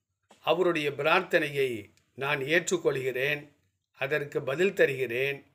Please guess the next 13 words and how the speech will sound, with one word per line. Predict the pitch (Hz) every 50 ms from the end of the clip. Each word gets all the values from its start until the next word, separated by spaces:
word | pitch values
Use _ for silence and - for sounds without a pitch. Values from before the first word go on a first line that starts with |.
| _ _ _
என்று | - 127 143 160 175
அல்லாஹு | 147 139 143 156 160 151 156 160
ரப்புல் | 139 127 127 127 123 120 117 110
ஆலமீன் | 110 110 110 110 107 113 131 143 135 104 95 - - _ _ _ - - _ _ _ _
அந்த | - 147 170 170 170
வசனத்திலே | 147 143 143 - 170 160 147 - - 127 127 139 143 139
கூறுகின்றார். | - 127 113 113 104 101 95 92 87 - - - _ _ _ _ _ _ _ _ _ _ _ _ _ _ _ _ _ _ _ _ _ _ _
பொதுவாக | - 170 175 226 214 208 208 190 156 180 170 160 156 156 - - _ _ _ _ _ _ _ _ _ _ _ _
மனித | - 147 156 180 214 233 240 220
சமுதாயம் | 226 202 185 185 180 185 175 165 160 156 156 151 139
யாராக | 139 139 143 160 170 180 180 180 160
இருந்தாலும் | 170 151 151 147 143 135 131 123 117 117 117
கூட, | - 120 120 127 147 139 107 - - -